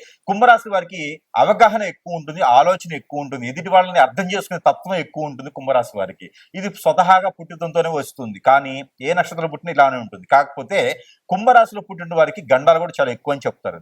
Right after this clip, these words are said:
నరదిష్టి, నరఘోష కూడా కొంచెం ఎక్కువగా ఉంటుంది. వాటితో పాటు పూర్వీకుల శాపం, పూర్వీకుల దోషం కూడా కొంచెం ఎక్కువగానే ఉంటుంది. ఎందుకంటే కష్టపడేవాడికి అన్ని లోపాలు వస్తాయి, కష్టపడేవాడికి అన్ని శాపాలు ఉంటాయి, కష్టపడేవాడికి అన్ని రకాల ఇబ్బందులు ఉంటాయి. కాబట్టి ఆ విధమైనటువంటి విచారం అయితే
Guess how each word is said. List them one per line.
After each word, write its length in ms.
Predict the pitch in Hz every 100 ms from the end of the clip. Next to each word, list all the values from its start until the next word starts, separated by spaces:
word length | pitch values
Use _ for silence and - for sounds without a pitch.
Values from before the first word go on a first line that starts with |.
| 117
నరదిష్టి, 480 | 139 180 196 -
నరఘోష 420 | 131 143 165 185 -
కూడా 160 | 165 156
కొంచెం 460 | - 127 143 127
ఎక్కువగా 300 | 120 - 139
ఉంటుంది. 200 | 127 107 95
వాటితో 320 | 123 180 214
పాటు 460 | 208 208 185 135 120 _ _ _ 190
పూర్వీకుల 320 | 285 277 262
శాపం, 340 | - 196 196 196
పూర్వీకుల 280 | 196 202 196
దోషం 260 | 180 175 170
కూడా 100 | 185
కొంచెం 240 | 165 143
ఎక్కువగానే 320 | 143 156 156
ఉంటుంది. 280 | 143 123 117
ఎందుకంటే 380 | 147 196 202 196
కష్టపడేవాడికి 680 | 175 151 185 190 190 185 185
అన్ని 340 | 165 180 170 123 _ _
లోపాలు 320 | 131 160 180 175
వస్తాయి, 280 | - 175
కష్టపడేవాడికి 520 | 170 147 175 175 175 170
అన్ని 400 | 156 165 139 107 _
శాపాలు 420 | - 156 156 165
ఉంటాయి, 220 | 156 143 135
కష్టపడేవాడికి 460 | 139 180 175 175 165
అన్ని 160 | 151
రకాల 300 | 160 151 156
ఇబ్బందులు 300 | 143 151 151
ఉంటాయి. 180 | 147 147
కాబట్టి 460 | 139 139 208 180 -
ఆ 60 | 135
విధమైనటువంటి 540 | 143 147 143 139 131
విచారం 300 | 131 151 147
అయితే 160 | 143